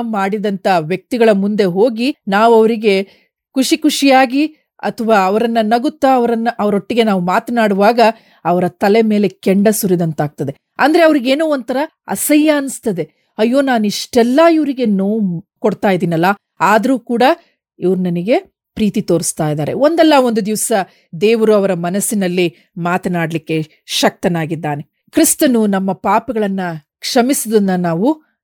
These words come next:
ನೆನಪು ಮಾಡಿಕೊಳ್ಳಬೇಕು. ಆತನು ನಮಗೋಸ್ಕರ ಶಿಲುಬೆ ಮೇಲೆ ಸತ್ತನು ಎಂಬುದಾಗಿ ನಾವು ನೆನಪು ಮಾಡಿಕೊಳ್ಳಬೇಕು. ಯಾವಾಗಲೂ ನಾವು ಒಳ್ಳೆಯದನ್ನೇ ಮಾಡೋಣ, ಯಾಕೆಂದ್ರೆ ನಮ್ಮ ದೇವರು ಒಳ್ಳೆಯದನ್ನೇ ಮಾಡುವ ಆತನು.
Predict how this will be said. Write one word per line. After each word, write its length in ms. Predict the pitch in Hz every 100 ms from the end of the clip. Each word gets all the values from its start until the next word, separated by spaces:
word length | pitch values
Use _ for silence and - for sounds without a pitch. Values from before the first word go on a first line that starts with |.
| -
ನೆನಪು 280 | 196 180 190
ಮಾಡಿಕೊಳ್ಳಬೇಕು. 760 | 175 151 - 147 147 143 - -
ಆತನು 340 | 226 262 262
ನಮಗೋಸ್ಕರ 580 | 254 247 262 277 - 254
ಶಿಲುಬೆ 420 | 240 254 247 240
ಮೇಲೆ 240 | 226 220 202
ಸತ್ತನು 460 | - 233 - 233
ಎಂಬುದಾಗಿ 480 | 220 196 185 185 185
ನಾವು 400 | 175 160 165 220 _ _ 202
ನೆನಪು 340 | 170 160 -
ಮಾಡಿಕೊಳ್ಳಬೇಕು. 640 | 165 147 - 143 143 139 _ _ _
ಯಾವಾಗಲೂ 600 | 196 220 240 262 269 294
ನಾವು 460 | 262 247 233 277 302 _ _
ಒಳ್ಳೆಯದನ್ನೇ 680 | 180 202 247 294 330 302 302
ಮಾಡೋಣ, 380 | 269 208 175 160 160
ಯಾಕೆಂದ್ರೆ 600 | 175 196 190 190 196 180 - _ 196
ನಮ್ಮ 220 | 196 196
ದೇವರು 560 | 175 185 185 175 165 - _ _ -
ಒಳ್ಳೆಯದನ್ನೇ 580 | 160 180 208 226 220 226
ಮಾಡುವ 400 | 202 165 156 151
ಆತನು. 320 | 143 - 147